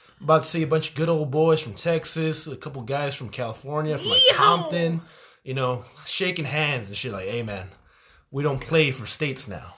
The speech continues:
Speaker 2: Mm-hmm.
Speaker 1: We play for America."
Speaker 2: Mm.
Speaker 1: It's like, "Y-, you know what, partner?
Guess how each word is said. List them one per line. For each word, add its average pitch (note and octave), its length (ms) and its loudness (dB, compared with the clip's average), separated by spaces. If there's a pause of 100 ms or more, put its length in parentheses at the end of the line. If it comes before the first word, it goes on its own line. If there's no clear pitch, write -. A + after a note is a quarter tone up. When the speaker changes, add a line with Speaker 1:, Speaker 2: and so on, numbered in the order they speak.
(240)
Speaker 2:
Mm-hmm. G#2+ 320 -12 (140)
Speaker 1:
We B2 80 -12
play C#3 180 -6
for B2 180 -8
America." F2 540 -8 (140)
Speaker 2:
Mm. G#2 360 -8 (300)
Speaker 1:
It's F#2+ 140 -10
like, D#2+ 200 -6
"Y-, E2+ 460 -10
you A#2 100 -6
know C#3 100 0
what, E3 180 4
partner? D#3+ 360 0